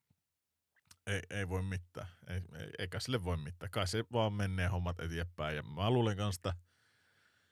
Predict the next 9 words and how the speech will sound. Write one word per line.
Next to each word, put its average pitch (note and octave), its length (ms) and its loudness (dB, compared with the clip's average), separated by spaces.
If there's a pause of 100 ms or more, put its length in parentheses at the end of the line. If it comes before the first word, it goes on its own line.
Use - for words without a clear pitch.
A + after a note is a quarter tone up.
(420)
ähm, F2 240 2 (1500)
ne A#2 260 4 (160)
kaikki, A2 380 4
ketkä G2+ 280 0
sitä F#2+ 180 2
surree, F#2 420 4
ja F2+ 80 6
varmaan G2 300 2
kaikki F#2+ 440 2